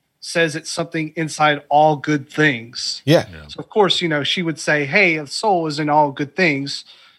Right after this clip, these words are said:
Speaker 1: You know, your father was a good thing. He had a soul. The soul lives on forever and ever." Um, and again, like you said, he's just relaying that information to, you know, Giant and telling him that,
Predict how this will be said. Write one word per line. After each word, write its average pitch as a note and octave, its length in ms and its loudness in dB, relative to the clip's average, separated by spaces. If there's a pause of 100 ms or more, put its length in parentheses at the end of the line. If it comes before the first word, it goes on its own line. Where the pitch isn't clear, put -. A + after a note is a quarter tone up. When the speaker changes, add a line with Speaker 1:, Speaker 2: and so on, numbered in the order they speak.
(460)
Speaker 1:
You C#3+ 80 -6
know, A2+ 60 -10
your B2+ 160 -8
father E3 340 2
was D3+ 180 -6
a D3+ 80 -6
good D3+ 300 0
thing. D3+ 260 2
He D#3+ 180 -6
had D3+ 200 4
a D3 40 -2
soul. D#3 400 -2
The D3 120 -10
soul D3+ 280 -6
lives D3 200 -2
on D3 200 2
forever C#3 540 -4
and C#3 120 -6
ever." C3+ 340 0 (440)
Um, C3 440 -2 (440)
and D3+ 100 -4
again, D#3 300 2
like C#3+ 180 -4
you D3+ 80 -8
said, D3 320 0 (180)
he's E3 180 -10
just F3+ 200 -8
relaying D#3 560 -2
that F3 200 2
information C#3 800 -6 (440)
to, D#3 500 -2 (320)
you E3 120 -8
know, C3+ 180 0
Giant D3+ 720 0 (680)
and C#3 160 -8
telling D3 360 0
him E3 420 2
that, C#3 480 -4